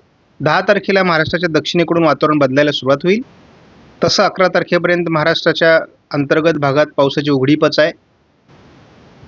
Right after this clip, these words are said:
बारा तारखेलाही पावसाची उघडीपच राहणार आहे. तेरा तारखेपासून मात्र पुन्हा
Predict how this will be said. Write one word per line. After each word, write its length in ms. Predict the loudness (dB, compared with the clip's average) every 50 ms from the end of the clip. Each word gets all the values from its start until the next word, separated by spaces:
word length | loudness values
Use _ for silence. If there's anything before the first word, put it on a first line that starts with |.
| -8 -2 0
बारा 260 | 0 2 2 0 0
तारखेलाही 460 | -2 -2 -4 -4 -4 -2 -2 -2 0
पावसाची 400 | 0 0 0 0 -4 -4 -4 -2
उघडीपच 540 | -2 -2 0 0 0 2 2 0 0 0 -2
राहणार 280 | -2 0 0 2 2
आहे. 100 | 2 0 0 -4 _ _ _ _ _ _ _ _ _ _ _ _ _ _ _ -20 -20 _ _ -20 -20 -20 -20 -20 -20 -20 -20 _ _ _ _ -2 0
तेरा 200 | 2 2 2 2
तारखेपासून 680 | 0 0 -2 0 -2 -2 0 0 -2 -2 -2 -2 0
मात्र 280 | 0 0 0 0 -2 -2
पुन्हा 420 | -2 -2 -2 0 0 0 0